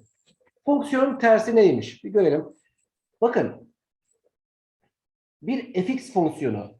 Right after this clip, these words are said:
birebir olacak ve örten olacak. Şartımız bu. Her x elemanı A için eğer ki f'in tersine y bir x oluyorsa biz buna f'in ters fonksiyonu diyoruz.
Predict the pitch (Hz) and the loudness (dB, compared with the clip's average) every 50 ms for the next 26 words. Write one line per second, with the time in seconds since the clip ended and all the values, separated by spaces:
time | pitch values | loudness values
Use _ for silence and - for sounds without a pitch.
0 | _ _ - 117 117 135 151 165 160 220 247 240 233 208 196 185 170 156 156 220 | _ _ -18 -10 -4 -2 0 0 0 0 -4 -6 -4 0 2 4 4 4 2 2
1 | 220 220 220 214 - - 156 151 151 - 165 160 139 120 117 110 110 - - - | -2 0 -4 -4 -2 2 0 2 2 0 -4 -2 -2 -4 -4 -4 -6 -8 0 4
2 | 185 170 147 135 170 185 214 226 190 160 143 139 104 - - - _ _ _ _ | 4 4 4 2 -2 0 0 0 0 -2 -6 -6 -6 -6 -10 -20 _ _ _ _
3 | _ _ _ _ _ _ _ _ _ _ _ _ _ _ _ _ _ _ _ - | _ _ _ _ _ _ _ _ _ _ _ _ _ _ _ _ _ _ _ -4
4 | 185 220 269 285 - - - - - 226 - - - - _ _ _ _ _ _ | 0 0 0 0 -2 -8 -14 -14 -12 -12 -12 -12 -16 -20 _ _ _ _ _ _
5 | _ _ _ _ _ _ _ _ _ - 165 185 190 202 208 208 - 165 170 190 | _ _ _ _ _ _ _ _ _ -4 -2 0 0 2 0 0 2 2 2 4
6 | 226 214 190 - - 123 98 - - _ _ _ _ _ _ _ _ _ _ - | 2 0 -2 -6 -8 -12 -12 -12 -16 _ _ _ _ _ _ _ _ _ _ -12
7 | - 202 233 262 240 - - 180 139 143 139 196 196 190 185 - 180 175 170 170 | -8 -6 -4 -4 -4 -6 -8 -10 -10 -10 -10 -10 -10 -10 -8 -4 -4 -2 -2 -2
8 | - 185 180 170 160 160 170 170 147 117 101 - - _ _ - 165 190 185 190 | -2 -2 0 0 2 2 2 2 2 2 -2 -8 -14 _ _ -8 -6 -6 -6 -6
9 | - - 233 240 233 - - - - - 156 156 151 180 233 240 190 - - - | -10 -10 -10 -10 -10 -10 -16 -20 -10 -4 -2 -2 0 0 0 0 0 -2 -4 -8
10 | - 110 127 - - - _ _ _ _ _ _ _ _ _ - - 262 233 170 | -8 -8 -8 -8 -12 -18 _ _ _ _ _ _ _ _ _ -12 -10 -8 -8 -8
11 | 147 139 139 151 175 196 - - - - _ - - 190 185 233 226 226 220 - | -6 -4 -2 -2 -2 -2 -4 -8 -16 -20 _ -6 -6 -6 -4 -4 -8 -8 -8 -2
12 | - 214 214 202 214 - 180 139 120 107 127 117 107 104 104 98 98 92 - - | 0 0 0 0 -2 -4 -4 -4 -4 -4 -4 -4 -4 -4 -6 -8 -8 -10 -14 -18
13 | _ | _